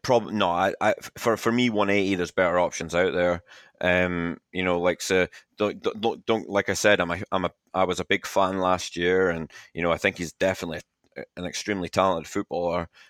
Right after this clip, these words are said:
but there's just too many questions at the moment for me. You know, like, if, you know, if he get, you know, if he gets that game time and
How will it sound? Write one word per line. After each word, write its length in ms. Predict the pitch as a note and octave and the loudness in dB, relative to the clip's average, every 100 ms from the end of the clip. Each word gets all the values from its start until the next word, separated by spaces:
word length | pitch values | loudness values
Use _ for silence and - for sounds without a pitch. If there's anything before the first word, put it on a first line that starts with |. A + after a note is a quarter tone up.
| _ | _
but 200 | F#2+ F#2 - | 0 0 -2
there's 180 | F#2 | -4
just 200 | - G#2 | -4 -4
too 100 | - | -2
many 200 | A#2 G#2+ | 0 0
questions 440 | G#2 A#2+ A#2+ C#3+ C3+ | 2 2 2 -2 -2
at 100 | C#3 | -2
the 60 | |
moment 280 | C3 C#3+ C#3+ | 0 -2 -2
for 100 | - | -4
me. 220 | D3 D#3+ - _ _ - | -4 -4 -8 _ _ -2
You 80 | |
know, 80 | G#2 | 2
like, 160 | F#2+ F#2 | 4 2
if, 260 | F#2+ G2 - - - | -2 -6 -8 -16 -10
you 80 | - | 0
know, 80 | G2+ | 0
if 100 | F#2+ | 2
he 100 | A#2 | 0
get, 160 | A2+ - | 0 0
you 120 | - G#2+ | -2 0
know, 100 | F#2+ | 2
if 100 | - | 2
he 80 | |
gets 200 | G#2+ G2+ | 0 0
that 200 | A2 F#2 | 2 0
game 200 | G2 A2 | 0 -2
time 400 | G#2+ A2 A2+ G#2+ | 2 2 2 0
and 260 | F#2+ E2+ E2+ | 0 -2 -6